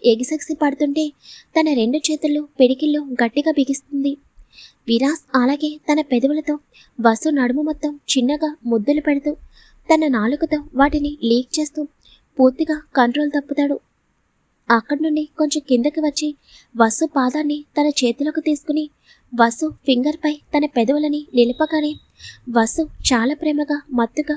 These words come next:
"బావా" అని పిలుస్తుంది. ఆ టైంలో వసు పిలిచిన పిలుపు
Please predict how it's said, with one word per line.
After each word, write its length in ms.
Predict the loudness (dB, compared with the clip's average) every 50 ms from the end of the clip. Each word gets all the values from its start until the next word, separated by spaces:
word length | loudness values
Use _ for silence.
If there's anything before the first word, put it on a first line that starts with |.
| -6 -6
"బావా" 360 | -2 0 2 2 2 -2 -2
అని 200 | -4 -4 -4 -6 -8 _
పిలుస్తుంది. 480 | _ 0 0 0 0 -2 -8 -8 -8 -8 -10 _ _ _ _ _ _ -20 -18 -18 -18 -18 _ _ 0
ఆ 80 | 0 0
టైంలో 400 | 2 0 0 0 0 0 -2 -4 -6 -8 _ -2
వసు 300 | 0 0 0 0 -4 -4
పిలిచిన 360 | -2 -2 -2 -2 -2 -4 -4
పిలుపు 380 | -2 0 -2 -2 -2 -4 -6